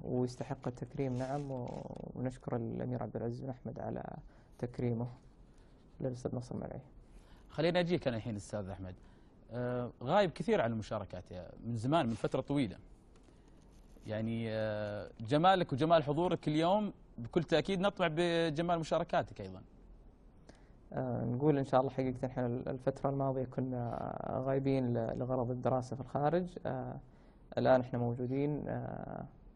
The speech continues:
Speaker 1: وإن شاء الله بإذن الله مشاركاتنا القادمة، آه، نكون موفقين فيها بإذن الواحد الأحد.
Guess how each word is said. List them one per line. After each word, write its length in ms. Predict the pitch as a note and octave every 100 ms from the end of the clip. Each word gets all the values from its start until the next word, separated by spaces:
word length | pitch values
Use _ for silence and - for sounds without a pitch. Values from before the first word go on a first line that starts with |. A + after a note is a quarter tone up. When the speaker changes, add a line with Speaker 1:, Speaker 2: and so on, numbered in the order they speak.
| -
Speaker 1:
وإن 120 | C3
شاء 160 | B2+ B2+
الله 140 | A#2
بإذن 180 | A#2+ B2
الله 180 | B2 B2
مشاركاتنا 680 | A#2+ A#2+ A#2 - C3 B2+ A#2+
القادمة، 500 | A#2+ A#2+ A#2+ A#2+ B2 - - - - -
آه، 160 | - -
نكون 240 | B2+ A#2
موفقين 500 | B2 A#2 - - B2
فيها 260 | A#2+ B2+ B2
بإذن 280 | - A2+ G#2+
الواحد 260 | - - -
الأحد. 220 | -